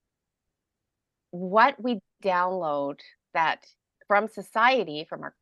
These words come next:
culture, that keeps this in place. And, you know, basically that happened way before us.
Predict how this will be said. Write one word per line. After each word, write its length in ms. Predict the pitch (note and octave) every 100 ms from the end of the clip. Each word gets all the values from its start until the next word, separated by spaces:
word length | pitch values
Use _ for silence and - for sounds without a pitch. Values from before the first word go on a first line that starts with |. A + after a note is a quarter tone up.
| -
culture, 540 | F4 - E3+ D3+ D3 _ -
that 160 | D#3+
keeps 280 | - D3 -
this 200 | - F#3+ E3+
in 120 | C#3+
place. 380 | - A#2+ - _ _ _ _ _ _ _ _ _ _ _ -
And, 460 | E3+ F3+ F3 E3 D#3+ _ _ _ _ _ _ _ _ _
you 140 | D#3 E3+
know, 220 | D3+ D3+ -
basically 720 | F3+ F3 - D#3+ D#3 D#3 - _ _ -
that 200 | D3 -
happened 400 | F#3+ D#3+ F3 D#3
way 380 | D#3+ F#3 F3
before 500 | D3 C#3+ - D3 B2+
us. 220 | - F2+